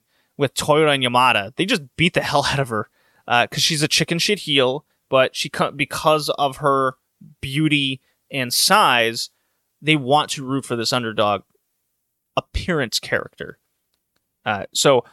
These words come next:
I have to, this is why Ozaki remains one of my favorite, uh, women's wrestlers of all time, because she works differently, she acts differently, and she just is different than everyone else in the scene.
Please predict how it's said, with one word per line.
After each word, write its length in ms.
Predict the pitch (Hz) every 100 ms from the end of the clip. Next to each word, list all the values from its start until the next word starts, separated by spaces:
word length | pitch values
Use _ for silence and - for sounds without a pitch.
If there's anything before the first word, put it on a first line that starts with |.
| -
I 120 | -
have 160 | 214 226
to, 200 | 190 - - _
this 120 | 196
is 60 | 226
why 220 | 247 208
Ozaki 720 | 185 135 131 131 151 151 143 -
remains 600 | 131 131 123 123 135 135
one 100 | 139
of 60 | 135
my 160 | 120
favorite, 500 | - - 127 127 117 _ _ _ _ _
uh, 240 | 107 107 98 _ _
women's 380 | 123 131 143 135
wrestlers 360 | 139 135 151 127
of 60 |
all 120 | 123
time, 520 | 120 113 113 127 156 175
because 560 | 139 - 143 123 117 - _ _ -
she 160 | -
works 420 | 120 113 196 -
differently, 720 | - 170 170 139 143 143 131 - _ _ -
she 240 | - 139
acts 320 | 147 160 -
differently, 760 | - 139 135 104 120 120 113 - _ _ _ _ -
and 120 | 143
she 140 | -
just 240 | 147 170 -
is 300 | - 147 147
different 520 | 120 131 123 120 110 -
than 220 | 127 117 -
everyone 320 | 131 127 131
else 160 | 120 120
in 80 | 113
the 60 |
scene. 360 | 101 - 123 117